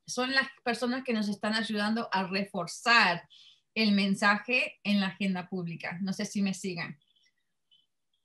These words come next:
Pero, pero Salvador, me parece, en este estamos hablando de Caritas. Y en esta situación, lo que estaba saliendo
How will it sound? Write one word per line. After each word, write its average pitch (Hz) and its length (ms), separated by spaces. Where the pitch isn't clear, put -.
Pero, 254 360
pero 269 160
Salvador, 311 680
me 262 180
parece, 269 640
en 262 160
este 359 260
estamos 302 360
hablando 277 280
de 247 140
Caritas. 175 640
Y 262 100
en 269 100
esta 359 220
situación, 240 880
lo 233 140
que 233 80
estaba 269 320
saliendo 269 840